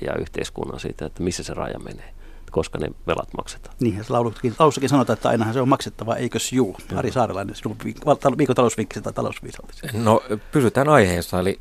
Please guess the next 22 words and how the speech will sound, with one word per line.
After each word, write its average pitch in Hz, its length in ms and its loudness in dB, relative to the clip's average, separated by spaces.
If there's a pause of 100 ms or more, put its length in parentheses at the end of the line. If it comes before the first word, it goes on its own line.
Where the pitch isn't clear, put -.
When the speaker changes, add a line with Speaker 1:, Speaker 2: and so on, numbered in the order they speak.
Speaker 3:
ö, 90 240 -4
suosittelen, 101 600 2
jos 104 120 0
sinulla 107 300 0
sitä 110 160 0
löysää 113 340 6
rahaa 110 280 4
taskuissa 107 500 0
pyörii, 95 480 4 (460)
niin 92 260 -2 (140)
sijoitapa, 95 880 2
ö, 92 320 2 (360)
tämän 113 260 -2
teollisen 95 460 4
internetin 87 500 -4
alan 92 340 0
kasvuyritykseen. 92 960 0 (140)
Sieltä 98 300 0
löytyy 98 320 2
varmasti 101 480 2 (480)
hyviä, 117 320 6
ö, - 40 4